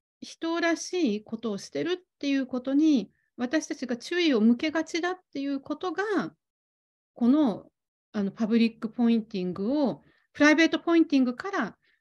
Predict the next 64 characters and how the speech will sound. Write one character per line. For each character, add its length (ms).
パ 120
ブ 100
リ 80
ッ 40
ク 100
ポ 160
イ 60
ン 40
テ 80
ィ 60
ン 20
グ 80
み 160
た 160
い 80
な 140
も 140
の 300
を 120
作 240
り 80
が 140
ち 180
っ 20
て 80
い 40
う 60
こ 120
と 80
に 140
つ 120
な 100
が 120
る 80
っ 80
て 200
い 120
う 80
こ 100
と 100
で 80
す 100
ね。 80
だ 100
か 140
ら、 60
プ 80
ラ 100
イ 40
ベ 100
ー 40
ト 100
ポ 120
イ 40
ン 40
テ 60
ィ 40
ン 20
グ 60
し 100
て 100
る 100
の 100
は、 280